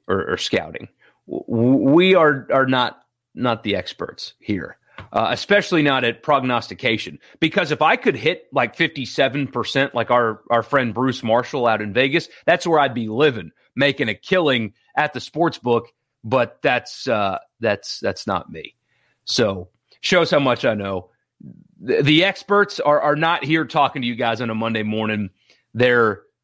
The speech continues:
gonna go to the book this afternoon to place some futures on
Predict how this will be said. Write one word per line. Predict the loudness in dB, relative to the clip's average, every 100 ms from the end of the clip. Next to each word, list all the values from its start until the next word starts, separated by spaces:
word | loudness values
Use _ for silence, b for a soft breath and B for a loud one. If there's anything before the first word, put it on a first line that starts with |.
| _ -2
gonna | 0
go | 0
to | -2
the | 0
book | -2 -2
this | -6 -2
afternoon | 0 0 -2 -2 0
to | -2
place | -2 -2 -2
some | -10 -2
futures | -2 0 -2 0
on | 0 0 -4